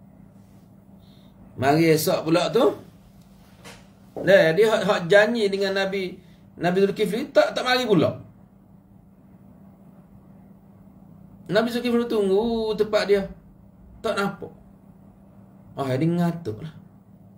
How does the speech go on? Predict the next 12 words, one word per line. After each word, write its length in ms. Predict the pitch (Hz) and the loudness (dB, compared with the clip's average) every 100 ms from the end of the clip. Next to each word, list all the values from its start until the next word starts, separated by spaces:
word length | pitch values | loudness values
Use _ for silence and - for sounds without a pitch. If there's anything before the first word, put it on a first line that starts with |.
| - - - - - - | -20 -20 -20 -20 -18 -2
Nah, 400 | 156 156 104 - - - - - | 2 2 0 -6 -16 -20 -20 -10
ha, 320 | 117 139 143 120 | -4 -2 -2 -2
jadi 320 | 127 143 - - | -4 -6 -10 -10
Nabi, 480 | 139 147 165 156 156 - - - | -6 0 2 2 -2 -18 -20 -8
Nabi 480 | 135 147 165 160 | -4 2 2 2
Zulkifli 400 | 147 165 170 190 | 0 -4 -4 -6
ngatuk 400 | 202 208 202 - | -4 -4 -6 -8
situ. 320 | - 117 104 104 | -10 -12 -10 -8
Maka 240 | 117 - 143 | -8 -6 -2
dia 160 | 143 | -2
berkata 480 | 135 135 139 139 131 | -2 -4 -4 -4 -6
kepada, 480 | 120 123 120 117 117 | -4 -4 -4 -6 -8